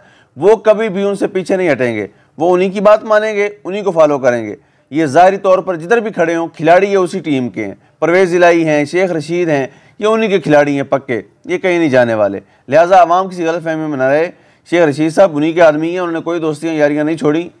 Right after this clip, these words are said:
आज भी उन्हीं की बात सुनेंगे। और लाल अवेरी का ताकुब इसलिए किया जा रहा है ताकि उनसे बात मनवाई जाए, उनसे प्रेशराइज करवाया जाए। उसके बाद इलेक्शन होने, कौन नहीं होने दे रहा,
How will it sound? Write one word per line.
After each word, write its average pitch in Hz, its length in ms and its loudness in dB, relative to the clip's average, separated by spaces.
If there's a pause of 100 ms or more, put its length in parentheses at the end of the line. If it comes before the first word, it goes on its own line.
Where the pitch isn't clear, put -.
आज 160 160 6
भी 156 100 -4
उन्हीं 160 160 -2
की 139 80 -6
बात 135 220 4
सुनेंगे। 107 360 -8 (380)
और 135 120 0
लाल 160 220 4
अवेरी 180 280 -4
का 185 100 -6
ताकुब 160 440 0
इसलिए 190 280 -8
किया 170 180 0
जा 147 220 6
रहा 143 80 4
है 143 100 -4
ताकि 151 260 0
उनसे 160 340 -8 (280)
बात 147 300 4
मनवाई 139 360 0
जाए, 147 280 2 (440)
उनसे 170 360 -4
प्रेशराइज 143 520 0
करवाया 120 320 4
जाए। 101 180 -6 (720)
उसके 226 200 0
बाद 170 300 2 (800)
इलेक्शन 240 340 0
होने, 208 340 -2
कौन 233 360 -2
नहीं 220 140 -4
होने 165 160 2
दे 127 200 0
रहा, 104 240 -2